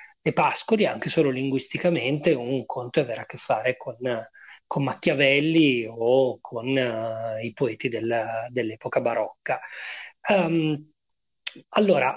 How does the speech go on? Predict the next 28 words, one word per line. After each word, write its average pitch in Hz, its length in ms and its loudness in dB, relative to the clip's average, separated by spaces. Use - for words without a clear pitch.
mm, 175 840 -4
si 196 200 -2
può 202 140 4
proporre 208 880 6
un, 185 640 2
un 190 80 4
autore 185 560 4
di 175 160 2
oggi 185 760 2
cercando 185 640 0
di 175 140 2
ripercorrere 175 960 0
la 170 100 -2
strada 175 460 0
all'indietro? 180 880 2
Anche 214 280 4
questo 175 600 2
è 147 120 2
vero 190 360 2
che, 131 800 0
che - 140 -2
a 143 60 0
volte 143 340 -2
funziona, 143 920 -4
è 151 180 -4
che - 160 -6
io 156 480 2
se, 139 680 -2